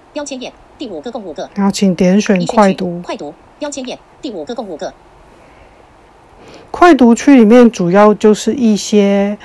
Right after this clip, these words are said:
Speaker 2: 呃，你付月租费可以读的杂志里面的一些精选文章。
Speaker 1: 已选取快读，快读。设定
Speaker 2: 好，我们先到最上面。
Speaker 1: 按钮，快读。设定按钮，展开分类按钮，最新文章，热门文章。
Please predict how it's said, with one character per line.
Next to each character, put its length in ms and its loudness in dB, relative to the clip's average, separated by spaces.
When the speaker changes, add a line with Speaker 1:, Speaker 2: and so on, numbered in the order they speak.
Speaker 2:
呃， 580 2
你 160 4
付 200 6
月 180 8
租 220 2
费 240 6
可 160 0
以 120 4
读 200 -2
的 140 2
杂 260 -2
志 220 6
里 140 2
面 220 2
的 120 -2
一 140 -2
些 240 0
精 260 4
选 320 -2
文 220 0
章。 280 0
Speaker 1:
已 60 -12
选 140 -12
取 200 -14
快 120 -8
读， 180 -10
快 140 -8
读。 180 -12
设 120 -8
定 80 -2
Speaker 2:
好， 80 0
我 80 -2
们 160 -2
先 220 2
到 220 4
最 160 2
上 180 0
面。 100 0
Speaker 1:
按 0 -
钮， 200 0
快 20 -16
读。 1040 -20
设 140 -10
定 180 -14
按 100 -10
钮， 160 -10
展 140 -10
开 120 -12
分 120 -10
类 160 -10
按 100 -10
钮， 160 -8
最 120 -8
新 140 -8
文 100 -10
章， 180 -12
热 140 -6
门 100 -8
文 100 -10
章。 180 -12